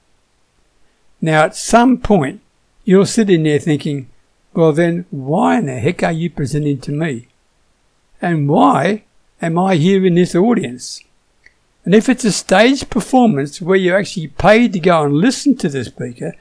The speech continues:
you'll most definitely be thinking, "Why in the heck did I pay to come here? And what are you being paid to do here anyway?"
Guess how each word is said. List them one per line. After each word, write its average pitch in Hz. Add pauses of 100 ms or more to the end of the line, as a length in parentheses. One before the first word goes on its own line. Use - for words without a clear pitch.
(320)
you'll 185
most 185
definitely 247
be 147
thinking, 147 (260)
"Why 226
in 127
the 123
heck 202
did 143
I 135
pay 175
to 175
come 185
here? 190 (720)
And 175
what 262
are 254
you 233
being 180
paid 151
to 143
do 151
here 156
anyway?" 170